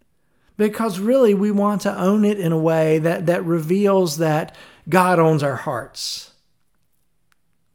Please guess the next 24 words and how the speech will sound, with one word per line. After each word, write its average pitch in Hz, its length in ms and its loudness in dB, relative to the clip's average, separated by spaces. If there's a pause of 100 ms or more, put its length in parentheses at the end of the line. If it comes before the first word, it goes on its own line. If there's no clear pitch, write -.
(580)
So, 208 80 -10
so 214 160 -4
we 214 120 0
need 240 240 2
to 240 120 0
rethink 214 540 0
the 190 100 2
way 190 200 4
we 180 200 2
view 165 360 -2
our 156 180 -2
possessions 175 680 -4
and 156 60 -4
our 143 140 -4
money. 180 320 -2
We, 185 220 0 (240)
we 214 100 4
also 254 300 2
need 220 220 2
to 202 100 -2
rethink 208 680 0
the 196 100 2
way, 190 640 0
uh, 170 140 -16